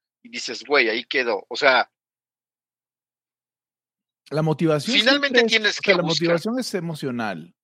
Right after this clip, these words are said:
Speaker 2: y eso
Speaker 1: Sí.
Speaker 2: no te lo van a dar, pues, unos argumentos, ¿no?
Speaker 1: Exactamente,
Speaker 2: Eh,
Speaker 1: y por eso luego la gente, aunque tiene argumentos, nomás no, güey.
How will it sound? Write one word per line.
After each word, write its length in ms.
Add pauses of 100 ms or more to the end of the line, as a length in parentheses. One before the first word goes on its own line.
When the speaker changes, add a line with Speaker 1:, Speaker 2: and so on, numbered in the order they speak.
Speaker 2:
y 640
eso 140
Speaker 1:
Sí. 200
Speaker 2:
no 300
te 120
lo 120
van 160
a 100
dar, 280
pues, 160
unos 260
argumentos, 680
¿no? 240 (1040)
Speaker 1:
Exactamente, 600
Speaker 2:
Eh, 40
Speaker 1:
y 60
por 180
eso 160
luego 160
la 100
gente, 220
aunque 140
tiene 200
argumentos, 640
nomás 360
no, 280
güey. 200